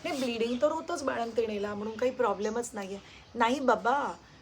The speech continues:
पाच दिवस हेवी ब्लिडिंग, त्याच्यानंतर लाईट ब्लिडिंग, त्याच्यानंतर लाईट ब्लिडिंग आणि चाळीस दिवसापर्यंत मग तुमचा व्हाईट डिस्चार्ज, पिंक डिस्चार्ज, स्पॉटिंग असू शकतो. चाळीस दिवसानंतर तुम्हाला परत पिरियड्स पण चालू होऊ शकतात.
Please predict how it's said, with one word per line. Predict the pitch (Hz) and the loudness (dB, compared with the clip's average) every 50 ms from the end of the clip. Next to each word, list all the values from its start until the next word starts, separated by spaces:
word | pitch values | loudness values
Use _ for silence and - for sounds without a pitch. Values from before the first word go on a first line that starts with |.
| - - - - | -20 -2 4 8
पाच | 285 277 302 277 262 240 | 8 10 8 8 2 -2
दिवस | 247 294 285 285 294 302 302 - | -2 2 6 6 6 6 4 -2
हेवी | - 262 233 214 208 220 214 | -2 -2 -2 0 -2 -2 -4
ब्लिडिंग, | 196 190 196 190 196 202 220 233 240 | -4 -4 -4 -4 -4 -4 -4 -4 -4
त्याच्यानंतर | 240 - 233 208 - 240 247 247 254 254 247 277 277 269 | -4 -2 -4 -2 0 0 0 0 0 0 0 0 0 2
लाईट | 262 220 202 196 196 - | 2 2 2 2 0 -2
ब्लिडिंग, | - 196 202 196 196 196 208 220 233 | -4 -4 -4 -4 -2 -4 -4 -4 -4
त्याच्यानंतर | - 254 - - 247 247 254 254 247 - 269 | -2 -2 0 0 0 0 0 -2 0 2 2
लाईट | 262 247 220 208 196 185 | 2 2 2 0 0 -2
ब्लिडिंग | 185 208 214 233 269 - - - - - - - - 262 | -2 -2 0 0 0 -2 -4 -12 -16 -14 -16 -6 -2 -2
आणि | 302 | 0
चाळीस | - 311 262 240 254 294 277 | 2 4 6 6 6 6 4
दिवसापर्यंत | 320 320 - 320 285 277 277 285 277 262 | 2 0 2 4 6 6 6 4 4 2
मग | 277 277 262 | 0 0 0
तुमचा | 285 262 262 285 | -2 -2 0 0
व्हाईट | 262 262 240 233 208 | 2 2 2 2 2
डिस्चार्ज, | 240 247 - - 247 247 247 - | 2 0 2 0 0 0 -2 0
पिंक | - 254 240 233 220 | 0 0 0 2 2
डिस्चार्ज, | 240 233 - - 240 247 - | 0 0 0 0 0 0 -2
स्पॉटिंग | - - 233 214 208 - 262 269 - | -2 0 0 0 0 0 -2 -2 -2
असू | 294 302 - 359 330 | -2 -2 -2 -2 -2
शकतो. | - 254 - - - - - - - - - - - - - - | -2 -4 -4 -6 -8 -20 -20 -20 -20 -20 -20 -20 -20 -12 0 4
चाळीस | 285 233 240 254 277 240 | 6 8 8 8 6 4
दिवसानंतर | - 302 302 - 311 285 269 294 269 | 0 -2 -2 -2 -2 -2 0 0 0
तुम्हाला | 285 277 277 285 285 | 2 2 4 4 4
परत | 285 302 320 - | 4 2 0 0
पिरियड्स | - - 330 349 392 415 466 466 - | -2 -2 0 2 2 2 2 0 -2
पण | - 403 381 | -4 -6 -4
चालू | - 285 233 214 214 208 | -2 -2 0 0 0 -2
होऊ | 196 196 | -2 -4
शकतात. | - 190 170 - - 180 | -6 -8 -10 -12 -14 -16